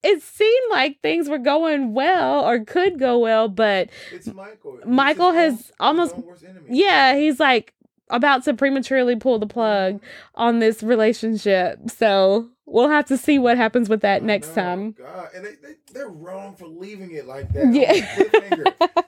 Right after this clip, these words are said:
Speaker 2: Oh, I am dying to know. Normally it kinda ends like it just fades out.
Speaker 1: Mm-hmm.
Speaker 2: This one is like, dun, dun, dun.
Speaker 1: Yeah.
Speaker 2: What happens?
Speaker 1: Mm-hmm.
Speaker 2: Like, God.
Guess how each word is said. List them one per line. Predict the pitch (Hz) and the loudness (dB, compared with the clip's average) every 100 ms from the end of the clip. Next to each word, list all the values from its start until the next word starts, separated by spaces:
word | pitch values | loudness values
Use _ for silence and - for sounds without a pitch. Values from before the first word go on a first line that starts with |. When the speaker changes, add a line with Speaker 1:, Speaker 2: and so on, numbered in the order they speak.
| 349 - | -4 -6
Speaker 2:
Oh, | 403 415 494 480 494 - | -10 -4 -2 2 2 2
I | - | -2
am | - | -12
dying | - 349 185 160 | -10 -10 -10 -12
to | 160 | -14
know. | 139 | -14
Normally | 147 220 240 208 | -10 -8 -6 -8
it | 190 | -8
kinda | 202 180 | -12 -14
ends | 180 180 165 | -14 -16 -14
like | 156 151 | -16 -16
it | 156 | -18
just | 160 - | -20 -14
fades | 180 175 165 - | -10 -10 -10 -14
out. | 160 170 - | -14 -14 -2
Speaker 1:
Mm-hmm. | 269 269 | 0 2
Speaker 2:
This | 302 403 | 2 0
one | 180 | -4
is | 156 | -12
like, | 131 123 | -16 -14
dun, | 156 147 | -16 -14
dun, | 143 139 | -14 -16
dun. | 113 117 - - 262 | -18 -20 -14 0 4
Speaker 1:
Yeah. | 294 240 208 302 - | 4 4 2 -2 -4
Speaker 2:
What | 254 - | -14 -16
happens? | 214 - _ - | -18 -20 _ -2
Speaker 1:
Mm-hmm. | 262 247 240 | 2 2 2
Speaker 2:
Like, | 302 _ _ | -2 _ _
God. | 135 - | -18 -18